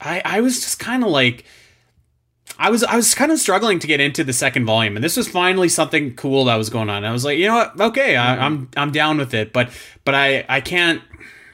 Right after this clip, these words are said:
Speaker 1: I can't disagree with, with anything you guys are saying. I, I think specifically the, the Grey Voice turn, like, I, I wish that there would have been almost like a Darth Vader arc to him, but, like, obviously very much condensed. But, like, maybe he legitimately did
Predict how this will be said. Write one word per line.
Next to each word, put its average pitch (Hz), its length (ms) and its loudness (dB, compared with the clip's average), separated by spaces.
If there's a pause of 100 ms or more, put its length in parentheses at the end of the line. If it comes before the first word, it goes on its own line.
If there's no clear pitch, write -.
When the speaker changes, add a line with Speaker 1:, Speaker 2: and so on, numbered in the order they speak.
(140)
Speaker 1:
I 139 100 -2
can't 175 220 0
disagree 139 460 2
with, 117 240 0
with 120 140 -2
anything 123 280 0
you 110 80 -2
guys 110 200 -2
are 98 40 -10
saying. 113 220 -6 (180)
I, 240 220 2
I - 20 -2
think 254 280 0
specifically 165 800 2
the, 113 400 2 (420)
the 123 80 -2
Grey 117 220 0
Voice 123 280 0
turn, 127 300 0
like, 117 180 0
I, 127 200 0
I 139 260 2
wish 165 400 -2
that 156 300 -2
there 135 260 2
would 123 140 0
have 113 120 -2
been 117 440 0 (260)
almost 269 240 0
like 247 120 0
a 160 40 2
Darth 139 340 0
Vader 120 380 -2
arc 98 320 -8
to 120 120 -8
him, 98 280 -6
but, 98 140 -8
like, 120 100 -4
obviously 120 380 -2
very 110 300 -2
much 101 220 -6
condensed. 117 600 -2
But, 85 100 -10
like, 113 180 -4
maybe 123 440 -2 (160)
he 190 160 -2
legitimately 214 580 0
did 165 400 -2